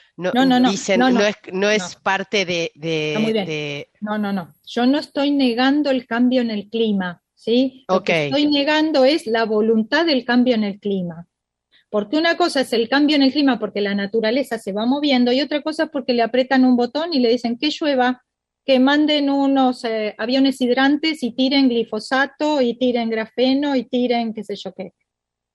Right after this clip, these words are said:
Speaker 2: No, no, no. Está existiendo, pero ¿quién lo está provocando? Porque el día que nos deshagamos de lo que lo están provocando,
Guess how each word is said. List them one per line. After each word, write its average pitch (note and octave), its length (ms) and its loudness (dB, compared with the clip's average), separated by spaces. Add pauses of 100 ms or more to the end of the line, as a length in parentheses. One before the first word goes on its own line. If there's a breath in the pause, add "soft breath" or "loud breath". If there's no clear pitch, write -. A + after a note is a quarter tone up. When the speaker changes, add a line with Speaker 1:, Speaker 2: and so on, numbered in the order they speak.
(180)
Speaker 2:
No, A3+ 200 -2
no, A#3 340 -2 (640)
no. G#3+ 320 -8 (220)
Está - 320 -2
existiendo, G3 800 -2
pero F#3+ 260 -4
¿quién G#4+ 260 0
lo F4 80 4
está A#3+ 300 -2
provocando? F3+ 840 -4 (280 soft breath)
Porque A3 300 -4
el A3+ 160 2
día G4 180 2
que F#4+ 120 -2
nos C#4 180 0
deshagamos B3 800 0
de G3+ 80 -6
lo G3 180 -4
que G3+ 140 -6
lo F#3+ 80 -2
están F4 280 -4
provocando, G3+ 840 -2